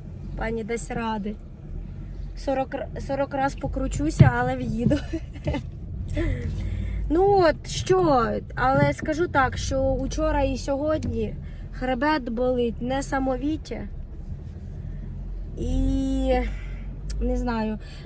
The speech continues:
зараз у нас тут ми живемо біля іншої лікарні.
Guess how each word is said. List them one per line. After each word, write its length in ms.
зараз 360
у 60
нас 200
тут 200
ми 140
живемо 420
біля 260
іншої 500
лікарні. 680